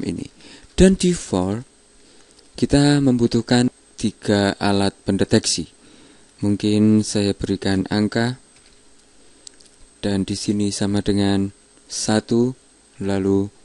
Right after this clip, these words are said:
titik koma, dan angka sama dengan lebih kecil dari mungkin sepuluh, titik koma lagi, dan dolar,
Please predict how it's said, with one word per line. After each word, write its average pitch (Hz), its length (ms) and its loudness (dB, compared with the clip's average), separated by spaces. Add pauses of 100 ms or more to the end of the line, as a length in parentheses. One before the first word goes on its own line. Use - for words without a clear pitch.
titik 107 400 4
koma, 113 480 0 (560)
dan 95 320 -2 (320)
angka 117 640 0 (1700)
sama - 840 -2
dengan 101 680 0 (840)
lebih 95 400 -8
kecil 107 720 2 (480)
dari 98 400 2
mungkin 98 560 -2
sepuluh, 110 640 0 (840)
titik 104 320 2
koma 104 320 0
lagi, 113 640 0
dan 98 400 0 (400)
dolar, 95 500 0